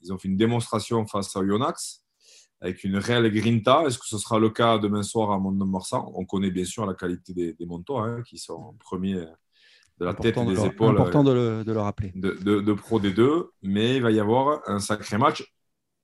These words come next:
Speaker 1: à double enjeu, bien sûr, parce que pour les Bayonnais aussi, ça va être très, très important d'aller chercher, euh,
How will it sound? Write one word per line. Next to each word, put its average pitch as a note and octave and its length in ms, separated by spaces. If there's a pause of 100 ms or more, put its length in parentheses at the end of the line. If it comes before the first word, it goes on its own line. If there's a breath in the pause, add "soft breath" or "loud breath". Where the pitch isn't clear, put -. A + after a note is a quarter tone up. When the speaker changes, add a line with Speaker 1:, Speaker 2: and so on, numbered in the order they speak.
(160)
Speaker 1:
à F2+ 120
double G2 180
enjeu, G2+ 280
bien A2 160
sûr, F3+ 180
parce A#2 160
que - 100
pour G2 180
les F#2+ 60
Bayonnais G2+ 360
aussi, B2+ 220
ça A2+ 120
va F#2+ 60
être F2+ 100
très, - 180
très G#2 220
important G#2 420
d'aller G2 160
chercher, G2 400
euh, F2 240